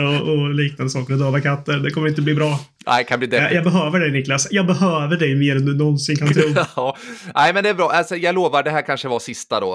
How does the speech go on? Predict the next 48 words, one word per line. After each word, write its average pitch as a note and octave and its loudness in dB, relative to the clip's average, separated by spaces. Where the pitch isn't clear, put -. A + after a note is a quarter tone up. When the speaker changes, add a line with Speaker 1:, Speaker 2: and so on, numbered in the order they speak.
Speaker 2:
eh, G2+ -2
för - -8
tillfället. A2 -6
Du C3 -8
ska A#2+ -2
få G#2 -2
igenom G2 -4
några G#2 -4
andra G2 -4
filmer. G2+ -6
Men B2+ -6
jag F3 -4
kände F3 -2
att C3 -6
jag E3 -4
satt - -6
där F2 -4
och, - -10
eh, A#2 -2
hade A#2+ -4
någon A#2 -6
liten A#2+ -8
så A#2+ -8
här A#2 -6
önskan A2 -8
om G#2 -8
att G2 -12
se G#2+ -6
någon G#2 -8
lite B2 -8
bättre - -8
slasherfilm. F#2+ -10
Och E3 -10
tänkte D#3+ -6
så C3 -8
här, D#2+ -6
"Ja, E3 -8
men F#3 -8
fan, D#3+ -6
My F3+ -4
Bloody D#3 -6
Valentine, D3+ -6
den E3+ -6
har E3+ -2
inte D3 -8
jag G#2+ -4
sett G2 -8
sedan G2+ -8